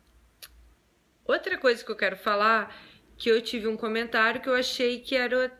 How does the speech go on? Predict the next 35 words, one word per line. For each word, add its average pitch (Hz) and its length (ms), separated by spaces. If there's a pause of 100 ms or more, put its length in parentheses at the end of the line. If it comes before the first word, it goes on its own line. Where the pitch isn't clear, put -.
uma 269 260
crítica 285 540
construtiva, 269 760
mas 277 280
que - 80
eu 294 60
achei 285 260
legal, 233 420
que 233 100
ela 226 100
falou 226 200
assim: 226 160
"Poxa, 302 340
Dani, 208 280 (600)
é, 208 300
a 214 40
gente 233 280
curte - 360
tanto 294 240
seus 247 260
vídeos, 233 260
você 240 80
podia 226 260
ter 247 120
um 233 80
pouco 233 260
mais 226 220
de - 80
cuidado 214 520
com 196 260
o 247 60
áudio, 208 560
com 180 240
a 175 60
iluminação, 220 960